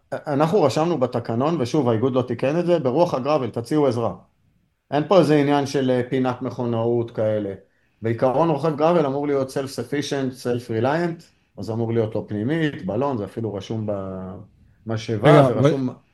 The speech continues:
Speaker 2: הזכרת תחנת שתייה בזינוק, אה, ובאחרי הקפה, יש עוד
Speaker 1: כן.
Speaker 2: תחנה בדרך?
Speaker 1: כן, יש בקילומטר עשרים ושש, אחרי העלייה המרכזית, תחנה
Speaker 2: אוקיי.
Speaker 1: רשמית, זו תחנת אמצע,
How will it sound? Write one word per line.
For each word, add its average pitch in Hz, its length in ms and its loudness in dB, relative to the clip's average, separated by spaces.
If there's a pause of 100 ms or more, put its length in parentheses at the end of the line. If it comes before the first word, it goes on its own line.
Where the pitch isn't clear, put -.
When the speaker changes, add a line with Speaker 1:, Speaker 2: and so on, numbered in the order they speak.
(300)
Speaker 2:
הזכרת 170 420 0
תחנת 151 480 -2
שתייה 147 420 0
בזינוק, 131 800 -2
אה, 123 220 0
ובאחרי 110 720 -4
הקפה, 123 420 -4
יש 117 220 -6
עוד 139 200 -2
Speaker 1:
כן. - 80 -2
Speaker 2:
תחנה 123 240 -2
בדרך? 151 520 -4 (400)
Speaker 1:
כן, 180 260 2
יש 175 180 2
בקילומטר 151 540 0
עשרים 131 300 -2
ושש, 156 360 -2
אחרי 123 180 -2
העלייה 120 220 0
המרכזית, 120 720 -2
תחנה 113 320 -4
Speaker 2:
אוקיי. 113 120 0
Speaker 1:
רשמית, 131 300 -2
זו 127 100 -2
תחנת 117 440 -4
אמצע, 175 320 2